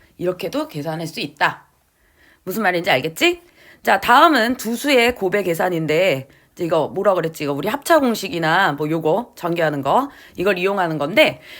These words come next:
백삼 곱하기 구십칠이면 얘도 마찬가지. 가까운 게 백이야. 백 더하기 삼, 그다음 백 마이너스 삼. 이렇게 돼서 앞에 거 제곱 빼기 뒤에 거 제곱이니까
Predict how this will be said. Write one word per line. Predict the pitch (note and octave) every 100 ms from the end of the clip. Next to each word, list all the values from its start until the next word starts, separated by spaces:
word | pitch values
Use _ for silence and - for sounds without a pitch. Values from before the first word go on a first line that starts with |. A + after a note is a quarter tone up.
| -
백삼 | - G3 - F4+ F4+
곱하기 | E4+ - D4+ C4 C4+ C4
구십칠이면 | F#3 G#3 - - E4+ A3+ F3 F#3+ C3+ C3 F3
얘도 | G3 E3+
마찬가지. | D3+ - A#3 C#3+ - A#2+ _ _ - _ _ - -
가까운 | F3+ F3+ G#3+ F#3+
게 | E3+
백이야. | D3+ C#3 C#3 C3+ - _ -
백 | F#3+ F#3 -
더하기 | A3+ F#3+ E3
삼, | G3+ F3+ G3 D4+ D#3+ D#3 D#3+ - - D#3+ D#3 D#3+
그다음 | D#3+ F#3 D#3+ G#3 D4 _ _ - -
백 | - F#3 A#3 - - - _
마이너스 | - E3+ F3+ D#3+ D#3 G#3+
삼. | G3 C#3 B2 _ - _ - - -
이렇게 | F#3+ G#3+
돼서 | F#3 E3 F3+ C#4+ - - _ - -
앞에 | A3 - F#4
거 | F4
제곱 | E4 D4+ D4 D4
빼기 | C4+ C4+
뒤에 | G3 G3+
거 | G#3+
제곱이니까 | F#3+ F3+ E3+ E3+ D#3+ F3+ D#3+ D#3 - F3 D#3+ - A3 F3+ -